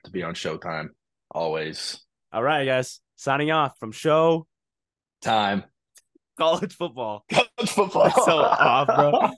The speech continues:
Speaker 1: <laughs>
Speaker 2: Oh, that was funny. Let's go.
Speaker 1: That was bad. That was bad, bro.
Speaker 2: Dude, it's impossible to do on,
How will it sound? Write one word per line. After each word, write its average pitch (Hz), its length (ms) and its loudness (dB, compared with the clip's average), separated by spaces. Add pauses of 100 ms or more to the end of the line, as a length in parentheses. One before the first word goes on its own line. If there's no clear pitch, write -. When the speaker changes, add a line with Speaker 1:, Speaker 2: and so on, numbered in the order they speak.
Speaker 1:
<laughs> - 340 -8
Speaker 2:
Oh, 139 220 -8
that 131 80 0
was 127 140 -6
funny. 120 260 -6 (880)
Let's 127 280 -2
go. 127 720 2
Speaker 1:
That 113 60 0
was 113 120 2 (100)
bad. 117 440 2
That 123 140 2
was 110 120 2
bad, 110 540 2
bro. 113 320 0
Speaker 2:
Dude, 202 120 0 (120)
it's 190 140 -2
impossible 180 480 0
to 170 60 -2
do 175 80 4
on, 160 300 -4